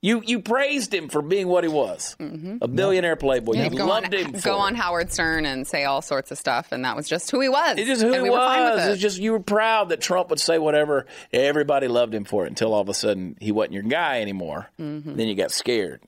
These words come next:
Speaker 1: So, I mean, like, so Epstein's dead.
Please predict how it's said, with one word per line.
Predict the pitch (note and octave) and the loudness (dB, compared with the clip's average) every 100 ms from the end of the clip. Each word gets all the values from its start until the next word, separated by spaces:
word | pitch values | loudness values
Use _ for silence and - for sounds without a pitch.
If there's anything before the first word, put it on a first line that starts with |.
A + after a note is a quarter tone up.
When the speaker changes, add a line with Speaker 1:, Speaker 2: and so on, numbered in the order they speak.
| _ _ _ _ _ _ _ - | _ _ _ _ _ _ _ -6
Speaker 1:
So, | - A#2 G2+ - _ _ _ _ _ - | 0 2 2 0 _ _ _ _ _ -6
I | C#3+ | 0
mean, | D3 C3+ | 2 2
like, | B2 A2 - _ _ _ _ _ _ _ _ _ _ _ _ _ _ _ _ _ _ _ _ _ _ _ _ _ - | 2 0 -6 _ _ _ _ _ _ _ _ _ _ _ _ _ _ _ _ _ _ _ _ _ _ _ _ _ -4
so | - | 0
Epstein's | F#3 G3+ - E3+ D#3 C3 | 2 0 0 -2 -2 0
dead. | E3 C#3 F2 | 0 0 -2